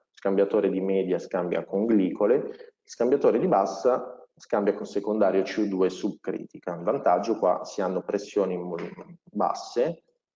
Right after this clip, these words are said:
e sul lato sub-, subcritico si, eh, si hanno pressioni tra i dodici e i quaranta bar.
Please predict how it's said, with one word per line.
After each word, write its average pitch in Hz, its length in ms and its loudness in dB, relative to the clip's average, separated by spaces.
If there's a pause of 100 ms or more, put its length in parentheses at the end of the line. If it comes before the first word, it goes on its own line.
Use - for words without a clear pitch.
(140)
e 92 600 2
sul 101 160 -2
lato 101 240 2
sub-, - 160 -12
subcritico - 680 -4
si, - 200 -10
eh, 95 460 -4
si - 140 -6
hanno 95 120 0
pressioni 95 380 -6
tra 90 120 -6
i 90 80 -2
dodici 101 600 2
e - 20 -2
i 85 80 -6
quaranta 90 460 0
bar. 87 320 0